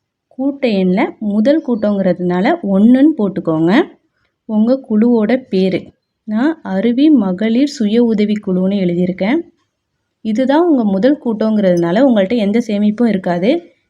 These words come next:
இன்னையிலேருந்து தான் நீங்க சேமிக்க ஆரம்பிப்பீங்க. அதனால உங்க மெம்பர்ஸ்க்கு தகுந்த மாதிரி எவ்வளோ சேமிப்பு வருதோ அதை வசூல் பண்ணி இந்த இடத்துல அந்த அமௌண்ட் எழுதிக்கோங்க.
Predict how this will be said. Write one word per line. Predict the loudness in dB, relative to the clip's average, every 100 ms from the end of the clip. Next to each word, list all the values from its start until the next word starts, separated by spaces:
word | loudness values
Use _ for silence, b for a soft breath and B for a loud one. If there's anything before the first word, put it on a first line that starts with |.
| _
இன்னையிலேருந்து | -4 0 2 0 2
தான் | 2
நீங்க | 2 2
சேமிக்க | 0 -2 0 -2
ஆரம்பிப்பீங்க. | 0 0 -2 -2 -2 -2
அதனால | -2 0 2 2 2
உங்க | 2 0
மெம்பர்ஸ்க்கு | 2 2 0 -4 -4
தகுந்த | -2 0 0
மாதிரி | 0 0
எவ்வளோ | 0 0 0
சேமிப்பு | -2 -4 -4 -4
வருதோ | -4 -2 0
அதை | 0 -2
வசூல் | -2 -2 -2
பண்ணி | 0 2 0 -2 _ _ _ _ _ _
இந்த | -4 0 0
இடத்துல | 0 0 0
அந்த | 0
அமௌண்ட் | 2 0 0 0
எழுதிக்கோங்க. | -2 -2 -4 -4 -2